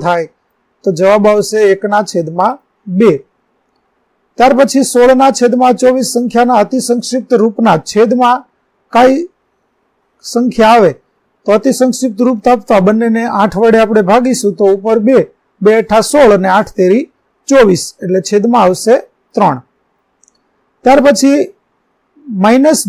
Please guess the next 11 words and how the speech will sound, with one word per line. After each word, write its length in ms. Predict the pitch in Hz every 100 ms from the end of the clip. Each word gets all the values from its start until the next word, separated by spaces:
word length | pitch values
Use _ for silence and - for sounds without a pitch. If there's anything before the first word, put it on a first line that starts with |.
| 151
ઝીરો 240 | 190 277 262
પોઇન્ટ 180 | 285 214 294
પાંચ 180 | 269 - 254
બરાબર 360 | 240 240 240 262 277
કેટલા? 320 | 214 170 120 _ _ _ _ _
તો 60 | 202
માઇનસ 320 | 202 233 285 - 175
ઝીરો 180 | 190 269
પોઇન્ટ 180 | 254 220 -
પાંચ 200 | 285 180 - _ _ _ -
એટલે 220 | 226 240